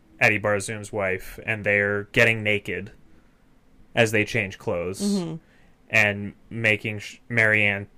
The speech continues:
Speaker 1: touch their boobs because they got them
Speaker 2: Done.
Speaker 1: done at Doctor Robert.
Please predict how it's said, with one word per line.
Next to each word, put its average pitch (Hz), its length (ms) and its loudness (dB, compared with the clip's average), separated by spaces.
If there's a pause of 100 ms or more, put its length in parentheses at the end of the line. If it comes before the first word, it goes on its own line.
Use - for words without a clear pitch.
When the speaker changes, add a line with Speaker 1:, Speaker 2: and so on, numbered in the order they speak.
(140)
Speaker 1:
touch - 260 2
their 113 120 0
boobs 104 600 -6 (240)
because 110 380 -4
they 101 180 0
got 98 320 0
them 98 440 -4 (280)
Speaker 2:
Done. - 120 4
Speaker 1:
done 104 460 2
at 107 220 0
Doctor 127 340 6
Robert. 151 600 4